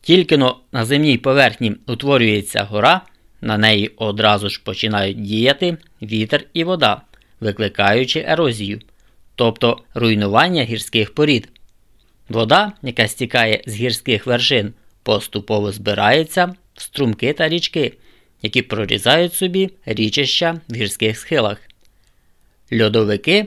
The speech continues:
лишають після себе цілі долини. Інші долини, наприклад, долини в Африці, східноафриканська рифтова система, виникли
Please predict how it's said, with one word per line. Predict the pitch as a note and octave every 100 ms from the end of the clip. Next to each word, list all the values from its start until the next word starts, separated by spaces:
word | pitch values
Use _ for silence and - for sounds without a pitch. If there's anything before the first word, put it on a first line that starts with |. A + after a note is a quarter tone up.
| -
лишають | - A2 - A2+ G2 -
після | F#2+ - G2+
себе | - A#2+ C#3 F3 E3 -
цілі | - G#2 A2
долини. | C3 D#3 B2+ G#2 - _ _ _ _ _ _ _ _ _
Інші | B2+ A2+ G#2+ -
долини, | G2+ G2+ A2 F3+ D3 G#2+ -
наприклад, | A2 G#2 - G#2 A2+ G#2 -
долини | A#2 G#2 G#2 A2 C3
в | -
Африці, | - C3 G#2 G2 - - _ _ _ _ _ _ _ _
східноафриканська | - - C#3 A2+ A2+ - - G#2 G#2+ G2+ - A2 C3 - D#3+ D#3 -
рифтова | A2 G#2+ G2+ C3 B2
система, | C#3 C#3+ - C3 G2 A2+ _ _ _
виникли | B2+ G#2 A#2+ F3+ F3 F#3+